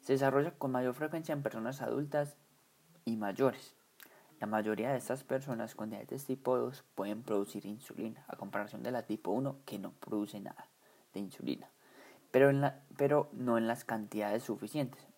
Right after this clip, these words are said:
Es decir, la tipo dos sí produce, el, en la tipo dos el páncreas sí produce insulina, pero no en las cantidades suficientes que el organismo necesita para su correcto funcionamiento. De la diabetes tipo dos también puede derivar la resistencia a la insulina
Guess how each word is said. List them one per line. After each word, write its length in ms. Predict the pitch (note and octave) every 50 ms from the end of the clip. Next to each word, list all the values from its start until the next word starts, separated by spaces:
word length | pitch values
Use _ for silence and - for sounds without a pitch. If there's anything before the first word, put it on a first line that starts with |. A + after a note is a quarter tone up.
| _ -
Es 60 | G2
decir, 320 | G#2+ A#2 - A2 G2 - - - - - _ - _ -
la 80 | A2 A2+
tipo 280 | - C3 C3+ - C#3+
dos 140 | E3+ G3+ G3+
sí 140 | - D3 B2
produce, 400 | - - A2 A2+ A#2 B2 A#2+ -
el, 240 | - G#2 A2+ A2+ - - -
en 120 | - B2+
la 120 | B2+ B2+ B2+
tipo 300 | - B2+ - - C#3 D#3
dos 180 | F3 - - -
el 140 | - G#2+
páncreas 400 | A2+ - B2 C3+ D3 - D3 C#3
sí 160 | C#3 - A2 G#2+
produce 400 | - - G#2+ G#2+ A2 A#2 - A#2
insulina, 480 | A#2+ A#2 - - A2 C#3 D#3+ - - - - - - - - _ _
pero 360 | - G#3 G3 F3 E3 D#3+ D#3+ - - - - _
no 140 | A#2 A#2+ A#2+
en 60 | A#2+
las 160 | C3 C#3+ C#3+
cantidades 420 | - B2 A#2 A#2+ A#2+ G#2+ A2 C#3
suficientes 640 | D3+ C#3+ C3 C3+ C#3 D3 C#3 C3 C#3 C#3 C3+ C3+ -
que 100 | - A2+
el 80 | G#2+
organismo 500 | G#2+ G#2+ G#2+ G#2+ A2 A2 A2 A2 A2+ B2
necesita 600 | C3+ C#3 C#3+ C#3+ C#3 C#3+ C#3+ B2+ C3 - B2+ C3+ - - - - - _
para 180 | - G2+ G#2 G#2+
su 160 | - G#2+ -
correcto 460 | - G2+ G2+ G#2 G2+ - - - A2
funcionamiento. 760 | G#2+ - G#2 G#2 - - A2 - - A#2+ C#3 C#3+ C#3 - - - - - - - - - - - - - - - - - - - - _
De 80 | - C3
la 100 | D3 D3+
diabetes 360 | D3+ D3+ D3 D3 F3+ F3+ -
tipo 200 | - C#3+ C#3 C3+
dos 140 | D#3 F3+ -
también 320 | - C#3 C3 B2+ A#2+ A#2
puede 400 | A#2+ - C3+ C#3 D3 D3 C#3+ C#3+ -
derivar 520 | - A2+ A2 G#2 G#2 G#2 G#2+ A2 A2 A2+
la 120 | A#2+ B2+ C3
resistencia 680 | C3 B2 A#2+ B2+ A2+ - - G2+ G#2+ G#2+ A2+ - C3 C3
a 20 |
la 80 | B2 A2
insulina 680 | A2 A2 A#2 - G2+ G2 A2+ C3 C3+ A2+ G#2 - -